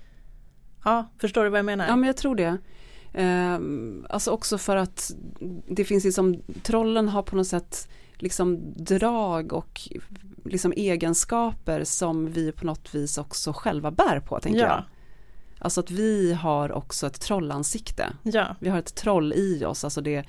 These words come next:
Speaker 2: det fula och groteska och,
Speaker 1: Mm.
Speaker 2: och liksom lömska och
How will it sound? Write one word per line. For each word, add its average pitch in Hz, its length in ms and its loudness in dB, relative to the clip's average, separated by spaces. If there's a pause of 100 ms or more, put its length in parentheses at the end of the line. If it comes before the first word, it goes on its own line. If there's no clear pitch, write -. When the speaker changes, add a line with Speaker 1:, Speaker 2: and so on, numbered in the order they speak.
(460)
Speaker 2:
det 175 80 0
fula 175 680 2
och 180 160 2
groteska - 840 2
och, 147 320 4
Speaker 1:
Mm. 147 100 -2 (640)
Speaker 2:
och - 240 -6
liksom 208 340 0
lömska 233 1040 2
och 196 220 2